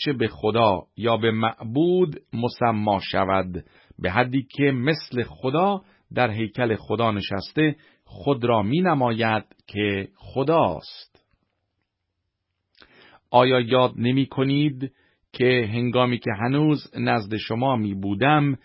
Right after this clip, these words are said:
این را به شما می‌گفتم؟ و الان آنچه را که مانع است می‌دانید تا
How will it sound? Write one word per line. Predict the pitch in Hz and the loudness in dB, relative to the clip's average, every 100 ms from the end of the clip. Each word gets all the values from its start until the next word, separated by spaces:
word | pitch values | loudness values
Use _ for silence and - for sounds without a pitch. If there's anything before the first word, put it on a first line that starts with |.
| _ _ - | _ _ -4
این | 120 | 0
را | 113 104 | 2 0
به | |
شما | 95 101 98 95 - 104 | -2 0 0 -2 -6 -4
می‌گفتم؟ | 101 95 - 107 117 117 113 _ _ _ _ _ _ _ _ _ _ _ - - _ _ | -2 -2 -2 -2 0 -2 -8 _ _ _ _ _ _ _ _ _ _ _ -20 -20 _ _
و | 95 113 | 0 4
الان | 113 117 131 127 | 4 4 0 0
آنچه | - 123 120 123 | -2 -2 0 0
را | 120 | 0
که | - 117 | -2 -4
مانع | 117 117 117 156 | 0 0 0 0
است | 170 - 120 | -2 -4 -6
می‌دانید | 123 95 90 90 82 - _ _ | -4 -2 -2 -4 -6 -12 _ _
تا | 95 | -8